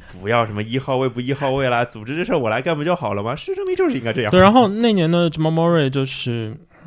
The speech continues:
Speaker 2: 非常既典型又不那么典型的一个就季后赛的一个菜鸟，
Speaker 1: 嗯。
Speaker 2: 在季后赛打出的一个就是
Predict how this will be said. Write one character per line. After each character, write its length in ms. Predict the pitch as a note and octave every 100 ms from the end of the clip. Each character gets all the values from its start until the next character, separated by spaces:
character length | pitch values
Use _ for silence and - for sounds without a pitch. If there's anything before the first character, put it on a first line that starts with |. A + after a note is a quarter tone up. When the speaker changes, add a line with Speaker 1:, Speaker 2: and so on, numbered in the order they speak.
| E3+ - -
Speaker 2:
非 220 | - G3+
常 340 | G3+ E3+ C3 D#3+ - - - D#3+ -
既 160 | C4+ E3+
典 320 | E3 A#2 A2
型 220 | C3 C#3
又 220 | F3 D#3
不 300 | C3+ - B2
那 100 | F#3+
么 140 | G3+ C#3
典 260 | B2 -
型 280 | A#2+ A2+ A2+
的 120 | B2
一 160 | A#2 A#2
个 140 | A#2
就 160 | A#2+ A#2+
季 160 | B2+
后 180 | D3 C#3
赛 360 | C3 C#3 A#2+ A#2
的 180 | A2 A#2
一 100 | A2+
个 340 | B2+ B2 A#2 A#2+
菜 180 | - D#3+
鸟， 260 | A#2 - - _ -
Speaker 1:
嗯。 180 | C#3
Speaker 2:
在 140 | C#3+ B2+
季 100 | C3
后 120 | C3
赛 180 | C3+ A#2
打 220 | - -
出 200 | - C3
的 140 | B2
一 180 | A#2 A2+
个 240 | A#2 A2+ A2
就 140 | A#2+
是 160 | B2